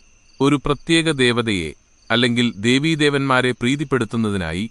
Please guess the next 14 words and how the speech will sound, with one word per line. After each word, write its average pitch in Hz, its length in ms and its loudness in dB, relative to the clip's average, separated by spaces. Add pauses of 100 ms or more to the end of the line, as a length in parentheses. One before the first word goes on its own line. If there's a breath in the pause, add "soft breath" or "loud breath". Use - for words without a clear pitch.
(420 soft breath)
ആ 185 140 4
ദേവതയുടെ 190 600 2
രൂപം 143 400 0
ധരിച്ച് 110 520 -2
നൃത്തം 135 420 -2
ചെയ്യുകയും 92 480 -2 (360 soft breath)
അനുഷ്ഠാനങ്ങൾ 151 720 0
നടത്തുകയും 123 520 0
ചെയ്യുന്ന 90 520 -4
ഒരു 101 140 -2
ചടങ്ങാണ്. 85 560 -6 (580)
ഇത് 208 160 0
സാധാരണയായി 147 960 2 (120)
കാവുകളിലും 127 720 2